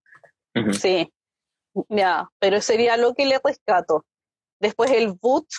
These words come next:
Speaker 2: Queen, eso es algo, un traje prestado, porque ni siquiera es como que le quedara a ella. Porque le queda grande.
Speaker 1: Ujú.
Speaker 2: Es como que no.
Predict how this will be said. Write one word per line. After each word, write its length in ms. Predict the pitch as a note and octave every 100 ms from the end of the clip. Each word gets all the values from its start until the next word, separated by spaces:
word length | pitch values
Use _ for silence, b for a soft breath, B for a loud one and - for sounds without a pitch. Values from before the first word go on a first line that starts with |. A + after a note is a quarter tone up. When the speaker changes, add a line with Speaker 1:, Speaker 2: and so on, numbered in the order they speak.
| -
Speaker 2:
Queen, 320 | C#4 D4 F#4+ C5 A#4+ - _ _ _ _ _ _ _ _ _ _ -
eso 320 | B3+ D#4+ D4+
es 80 | C#4+
algo, 640 | D4+ C#4+ C4+ C#4+ D4 C#4 -
un 160 | A3+ B3
traje 280 | A#3+ C4+ F4+
prestado, 760 | - - - G#3+ B3+ G3 D#3+
porque 260 | G#3+ G#3+ A#3
ni 100 | A3+
siquiera 380 | - G#3 A3+
es 80 | -
como 320 | - C#4+ C4+
que 120 | C4+ C4+
le 180 | C4
quedara 720 | - A3+ G#3+ G#3+ B3+ B3+ C4 A#3
a 80 |
ella. 440 | G3 A3 A#3+ G3+ D3+ _ _ _ _ _ _ _ _ _ _ _ _
Porque 200 | - C4 D4
le 100 | C#4+
queda 220 | F#4 F4
grande. 480 | F#4+ G#4 A#4 G3 D#3
Speaker 1:
Ujú. 100 | D3 -
Speaker 2:
Es 120 | A#3
como 340 | B3+ A#3+ B3
que 220 | A#3+ B3 A#3+
no. 760 | B3+ C4 C4 B3+ B3 A#3 A3+